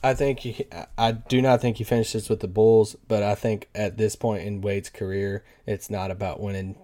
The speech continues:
ships, 'cause let's be honest, no matter if he wins another title, it's not gonna affect his, like, all-time rank or Hall of Fame status or anything like that. He's al-, already in the Hall of Fame.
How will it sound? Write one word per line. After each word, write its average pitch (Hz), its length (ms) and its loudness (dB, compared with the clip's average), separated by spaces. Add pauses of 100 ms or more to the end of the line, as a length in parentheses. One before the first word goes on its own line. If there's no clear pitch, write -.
(180)
ships, - 460 -2
'cause 110 200 -6
let's 104 140 -4
be 107 160 0
honest, 101 400 -2
no 107 80 -2
matter 101 220 2
if 95 80 -4
he 107 80 -2
wins 101 260 -2
another 98 240 -2
title, 101 400 0
it's 82 160 -8
not 90 160 -4
gonna 92 160 -6
affect 92 300 -4
his, 92 160 -6
like, 85 180 -6
all-time 92 480 -4
rank 90 320 -6
or 95 80 -2
Hall 90 160 -2
of 90 60 -6
Fame 92 220 -4
status 92 380 -4
or - 40 -6
anything 92 260 -6
like 90 160 -10
that. 98 220 -4
He's 101 160 -6
al-, 95 320 -2
already 104 380 2
in 98 80 -4
the 92 60 -8
Hall 92 140 -4
of 92 80 -8
Fame. 95 260 -6